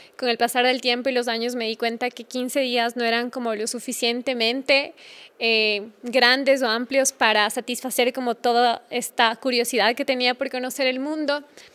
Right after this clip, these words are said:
Y cuando tuve veinticinco años y,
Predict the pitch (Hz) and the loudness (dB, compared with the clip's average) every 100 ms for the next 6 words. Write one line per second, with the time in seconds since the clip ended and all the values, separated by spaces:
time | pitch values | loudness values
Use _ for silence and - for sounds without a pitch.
0 | - _ - - 262 254 247 220 277 277 | -20 _ -20 -10 -2 -2 -2 -4 2 4
1 | 285 262 262 - 285 277 277 247 262 254 | 4 0 -6 -6 -2 0 2 4 2 0
2 | 247 247 - - 233 220 220 | -4 -4 -6 -8 -6 -6 -6